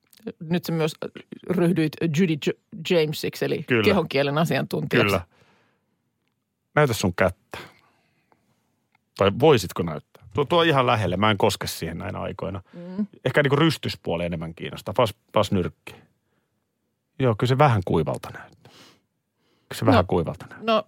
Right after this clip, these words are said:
Speaker 1: ihme olisi. Tässä on nyt, onko, onko ho-, kuukauden päivät ollut semmoinen heavy pesu käynnissä koko ajan, jopa siis siinä määrin, että mä viime viikolla heräilin yöllä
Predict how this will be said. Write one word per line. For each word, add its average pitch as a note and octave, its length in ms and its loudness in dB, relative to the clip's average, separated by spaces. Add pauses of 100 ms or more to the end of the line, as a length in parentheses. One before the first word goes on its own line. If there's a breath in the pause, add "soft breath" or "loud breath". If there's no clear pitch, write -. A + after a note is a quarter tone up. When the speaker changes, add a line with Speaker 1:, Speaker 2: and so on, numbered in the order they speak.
Speaker 1:
ihme G#3 360 2
olisi. D3+ 420 -2 (420)
Tässä F#3 220 -4
on G#3+ 60 0
nyt, G#3+ 160 -2
onko, G#3+ 240 0 (140)
onko A3+ 200 0
ho-, F#3 160 0 (140)
kuukauden C#3 480 0
päivät C3+ 320 -2
ollut C#3+ 140 -4
semmoinen C#3+ 260 -2 (1000 soft breath)
heavy G3+ 260 2
pesu - 380 -2
käynnissä D3 460 0
koko G3+ 340 0
ajan, D#3 220 2
jopa F#3 260 0
siis D#3 240 -6
siinä D3 200 -4
määrin, C#3 340 0
että D#3 220 -6
mä D3 200 0 (160)
viime D#3 220 -2
viikolla D#3 320 0
heräilin D#3+ 420 0 (180)
yöllä D#3 480 2